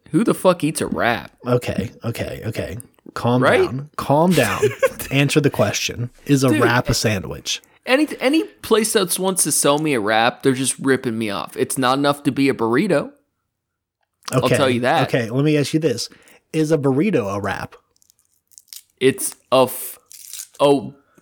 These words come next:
Speaker 1: a wrap is a weakened burrito.
Speaker 2: Now, what if,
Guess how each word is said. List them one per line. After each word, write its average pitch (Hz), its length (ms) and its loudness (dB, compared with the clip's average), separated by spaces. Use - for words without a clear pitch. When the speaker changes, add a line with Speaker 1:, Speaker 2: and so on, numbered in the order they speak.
Speaker 1:
a 127 140 4
wrap 123 580 2
is 135 180 2
a 120 80 6
weakened 113 840 0
burrito. 107 640 0
Speaker 2:
Now, 165 260 2
what 175 340 0
if, 214 200 -2